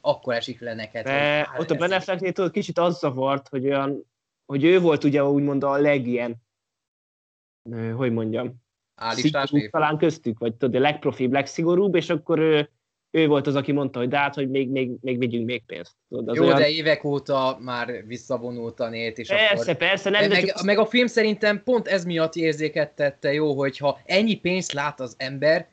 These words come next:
Speaker 2: Igen.
Speaker 1: akkor a logikus gondolkodásnak vége.
Speaker 2: Igen, tehát a-, az viszont az tényleg, az utána azt,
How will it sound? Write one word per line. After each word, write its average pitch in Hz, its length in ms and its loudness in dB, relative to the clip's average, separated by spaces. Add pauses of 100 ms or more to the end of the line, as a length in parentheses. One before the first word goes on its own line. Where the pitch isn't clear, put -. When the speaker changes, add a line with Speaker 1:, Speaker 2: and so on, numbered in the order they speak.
(120)
Speaker 2:
Igen. 160 180 0
Speaker 1:
akkor 160 280 2
a 170 40 4
logikus 196 400 4
gondolkodásnak 143 720 -2
vége. 107 380 -8 (340)
Speaker 2:
Igen, 147 300 2
tehát 151 180 -2
a-, 185 200 2
az 175 100 2
viszont 170 240 -2
az 156 100 0
tényleg, 160 260 0
az 147 100 0
utána 113 220 0
azt, - 180 -6